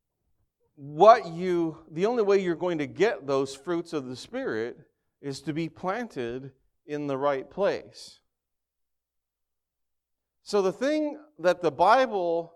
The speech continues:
the thing that Jesus is asking you to do is not just change the kinds of decisions you make, but to change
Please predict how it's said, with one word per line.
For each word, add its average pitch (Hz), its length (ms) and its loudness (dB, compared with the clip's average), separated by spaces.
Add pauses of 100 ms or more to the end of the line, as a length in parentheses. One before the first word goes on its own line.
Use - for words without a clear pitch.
(140)
the 156 140 -4
thing 285 220 -4
that 170 200 -4
Jesus 185 640 -4
is 165 260 -8
asking 170 560 -4
you 151 180 -6
to 143 140 -14
do 117 480 -8 (1300)
is 147 240 -8
not 190 320 2
just 160 420 0
change 175 800 -4 (1800)
the 135 120 -12
kinds 170 520 -4
of 127 140 -6
decisions 151 640 -4
you 123 120 -10
make, 135 400 -4
but 127 180 -6
to 123 100 -10
change 147 640 -8